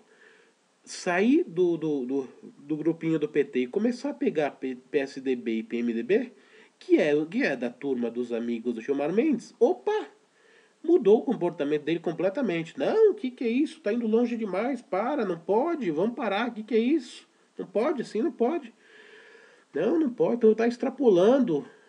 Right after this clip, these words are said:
tá indo muito além do que deveria." Por quê? Porque Gilmar Mendes foi colocado lá pelo Fernando Henrique. É do,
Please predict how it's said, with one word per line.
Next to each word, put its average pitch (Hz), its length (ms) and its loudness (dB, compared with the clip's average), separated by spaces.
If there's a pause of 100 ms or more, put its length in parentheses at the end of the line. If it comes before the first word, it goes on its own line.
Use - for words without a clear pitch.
(160)
tá 151 100 2
indo 214 160 4
muito 269 320 0
além 214 240 2
do 247 60 2
que 240 100 -4
deveria." 190 640 -2 (1120)
Por 440 140 4
quê? 220 260 -2 (880)
Porque 440 240 6
Gilmar 160 380 0
Mendes 185 200 4
foi 339 120 -4
colocado 302 580 0
lá 269 180 2
pelo 370 300 4
Fernando 320 360 0
Henrique. 247 640 0 (1200)
É - 100 -2
do, 392 200 8